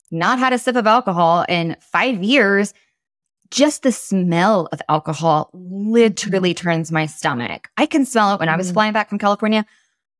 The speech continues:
Speaker 1: I could smell them serving wine or whatever they were serving in first class. I was, I was back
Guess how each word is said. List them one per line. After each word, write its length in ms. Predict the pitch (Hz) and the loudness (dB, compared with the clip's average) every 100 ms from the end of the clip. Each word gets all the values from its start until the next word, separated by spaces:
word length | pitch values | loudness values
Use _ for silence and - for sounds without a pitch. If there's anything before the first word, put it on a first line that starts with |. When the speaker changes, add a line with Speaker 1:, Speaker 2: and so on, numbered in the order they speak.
| _ | _
Speaker 1:
I 80 | 262 | -4
could 240 | 311 339 | 0 -2
smell 360 | - - 226 233 | -2 0 2 4
them 200 | 226 208 | 2 2
serving 720 | - - 208 202 214 208 214 - _ - | 0 -2 0 2 2 0 -2 -4 _ -4
wine 600 | 160 165 160 190 214 214 | 0 2 2 0 2 2
or 220 | 156 143 - | 2 0 -4
whatever 380 | 160 165 190 190 | 0 2 2 0
they 120 | 208 | 0
were 100 | 202 | 0
serving 320 | - 196 202 | -2 -2 0
in 100 | 190 | -2
first 300 | - 175 196 | 0 -2 -2
class. 500 | - 160 165 254 269 - | -2 0 0 -2 -4 -4
I 140 | 269 | -2
was, 200 | 508 523 - _ _ _ _ _ - | -2 -6 -8 _ _ _ _ _ -6
I 80 | |
was 160 | 330 427 | -4 -2
back 320 | 240 165 - | -4 -4 -8